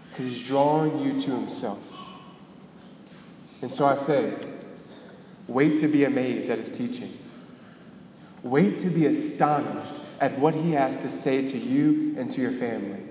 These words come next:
Messages of love, messages of beauty, messages of goodness, and truth that is freeing.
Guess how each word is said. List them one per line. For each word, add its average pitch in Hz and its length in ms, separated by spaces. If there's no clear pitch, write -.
Messages 143 540
of 123 200
love, 143 600
messages 143 640
of 123 240
beauty, 135 760
messages 147 500
of 117 240
goodness, 151 800
and 156 220
truth - 580
that 139 140
is 131 200
freeing. 135 720